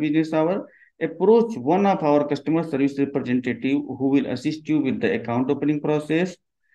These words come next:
Bring the inquiry, bring the request identification doc-, document, sel-, such as valid government I D, example, passport, driver license, proof of address।" ठीक है दोस्तों, "The customer service representative will provide you with the necessary account opening forms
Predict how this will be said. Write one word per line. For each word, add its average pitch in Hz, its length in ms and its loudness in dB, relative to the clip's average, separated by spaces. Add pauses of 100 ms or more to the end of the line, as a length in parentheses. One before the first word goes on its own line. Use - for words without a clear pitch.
(220)
Bring 196 240 6 (100)
the 180 100 6
inquiry, 151 580 2 (220)
bring 190 260 2
the 160 140 4
request 160 500 2
identification 139 640 0
doc-, 123 240 -4 (160)
document, 127 480 0 (300)
sel-, 143 320 2
such 160 280 0
as 139 220 2 (140)
valid 156 340 2
government 127 480 0
I 113 140 0
D, 120 120 -2 (440)
example, 135 680 2 (460)
passport, 131 640 0
driver 127 340 0
license, 135 520 -2 (440)
proof 165 320 4
of 147 160 -4
address।" 143 500 0 (540)
ठीक 180 120 -2
है 214 60 4
दोस्तों, 135 320 -4 (420)
"The 165 200 -6
customer 185 340 -2
service 147 320 0
representative 143 600 0
will 147 180 -4
provide 143 360 2
you 131 100 0
with 127 120 -2
the 120 140 2
necessary 135 460 -4
account 160 320 2
opening 156 280 -2
forms 143 320 -2